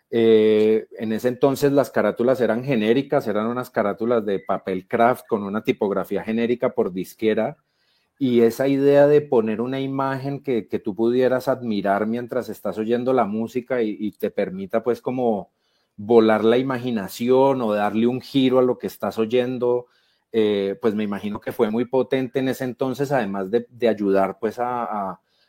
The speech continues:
a mercadear un producto que tenía una imagen distinto a otros y que se salía como de un empaque genérico. Eh, y, y claro, en mi caso, eh, pues yo,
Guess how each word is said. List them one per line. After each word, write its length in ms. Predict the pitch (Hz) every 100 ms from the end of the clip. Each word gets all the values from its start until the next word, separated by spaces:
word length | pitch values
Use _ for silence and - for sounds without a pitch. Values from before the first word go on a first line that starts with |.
| -
a 100 | 107
mercadear 640 | 110 110 - 107 101 101
un 160 | 113 117
producto 580 | 123 123 123 120 135 120
que 140 | 117
tenía 320 | - 104 101
una 140 | 95 107
imagen 400 | 113 117 123 120
distinto 520 | 110 - 104 95 110
a 80 | 113
otros 380 | 120 117 120 123
y 80 |
que 140 | - 101
se 120 | 95
salía 380 | 92 90 90 90
como 320 | 107 110 101
de 80 | 92
un 100 | 90
empaque 420 | 98 110 98 117
genérico. 680 | 107 95 123 104 - - _ _ _ _ _ _ _
Eh, 720 | 110 110 104 104 104 107 95 - _ _ _ _ _ _
y, 280 | 131 123 160
y 120 | 123
claro, 400 | - 175 143 117
en 200 | 117 120
mi 140 | 120 117
caso, 560 | 120 - 147 151 160 120
eh, 580 | 135 123 117 113 113 117
pues 180 | 120 110
yo, 240 | 110 117